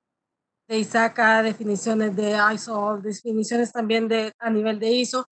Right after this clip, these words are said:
pero la gobernanza no hay una específica, una definida, decir, esta es. O sea, la gobernanza de la información no es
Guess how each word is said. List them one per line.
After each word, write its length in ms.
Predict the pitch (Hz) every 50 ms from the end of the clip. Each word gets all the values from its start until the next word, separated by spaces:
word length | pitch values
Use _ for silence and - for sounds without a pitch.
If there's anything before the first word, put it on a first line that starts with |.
| _ _ _ _ _ _ _ _
pero 320 | - 294 277 277 294 294 - -
la 140 | 277 262 247
gobernanza 760 | 247 254 262 269 285 330 370 381 370 - 339 254 214 226
no 100 | 262 277
hay 160 | 302 311 285 - _
una 240 | - 320 359 349 349
específica, 680 | 320 - - - 240 - - 269 226 - 202 - _ _ _ -
una 240 | 247 269 277 269
definida, 320 | 247 254 247 - 240 247 254
decir, 320 | 240 233 277 262 254 - _
esta 380 | - 247 233 - - 214 180 175
es. 80 | - -
O 600 | _ _ _ _ _ _ _ _ _ _ _ -
sea, 180 | 208 196 175 -
la 160 | - 247 247 240
gobernanza 520 | 240 240 240 233 262 285 311 311 - 302
de 60 | 285
la 60 | 285
información 680 | 285 262 - 262 240 233 240 226 - 294 294 302 311 294 -
no 240 | 262 262 254 262 269
es 180 | 277 269 -